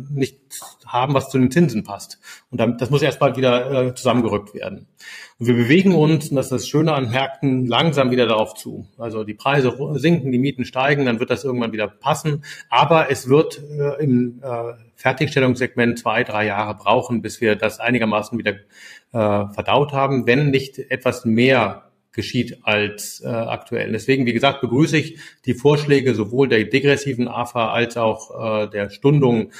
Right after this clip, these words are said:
des neuen Energiestandards von, äh, Frau Geibitz jetzt, äh, weil das helfen kann, so die Baukosten zu reduzieren,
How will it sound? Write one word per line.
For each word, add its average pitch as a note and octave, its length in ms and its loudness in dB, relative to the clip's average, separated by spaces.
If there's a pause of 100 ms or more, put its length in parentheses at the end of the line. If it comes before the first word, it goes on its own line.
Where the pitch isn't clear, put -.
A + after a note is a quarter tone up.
(180)
des G#2+ 100 -4
neuen A2 240 2
Energiestandards A#2+ 840 -2
von, A2 380 -4
äh, A2+ 100 -10
Frau - 200 -6
Geibitz A2 380 -4
jetzt, - 300 -6 (460)
äh, A2+ 180 2
weil A2+ 140 4
das B2 240 2
helfen D3+ 400 4
kann, B2+ 380 0
so B2 100 -4
die - 180 -12
Baukosten D3 640 0
zu - 140 -10
reduzieren, A#2 840 0